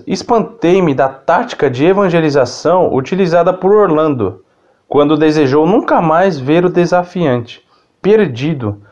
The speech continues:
não conhecedor da verdade, não conhecedor de Jesus Cristo. Nesta atitude, você privou um homem a conhecer a luz que irradia de seu peito.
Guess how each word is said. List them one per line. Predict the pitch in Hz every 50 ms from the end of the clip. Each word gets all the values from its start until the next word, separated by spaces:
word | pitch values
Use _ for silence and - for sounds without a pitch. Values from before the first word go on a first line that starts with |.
| _ _ _ _ _
não | - 123 143 175 196
conhecedor | 196 - 190 185 185 175 - - 139 123 135 147 151
da | 175 170
verdade, | 147 151 143 117 104 92 120 131 156 170 135 117 107 104 101 - _ _ _ _ -
não | 131 147 180 180
conhecedor | 185 - 190 190 185 175 - - 170 147 135 123 131 147 147
de | 143 143
Jesus | 151 147 143 160 156 156
Cristo. | - - - 101 104 101 101 101 - - _ _ _ _ _ _ _ _ -
Nesta | 127 131 139 156 175 220 - - 233
atitude, | 208 - - 123 110 - - - 156 170 226 214 156 135 123
você | 117 123 151 156 - 214
privou | 208 - 254 226 214 160 170 190 196
um | 190 156 127 123
homem | 127 151 180 190 170 139 110 101 -
a | - 147
conhecer | - - 180 196 202 196 196 - 202 202
a | 214 214 185
luz | 165 165 180 214 226 226 -
que | - - 196 220
irradia | 240 240 240 202 156 139 147 185 214
de | 220 214 - 156 175 196
seu | 196 - 220 220 220
peito. | 214 - - 156 160 175 175 170 - - 110 104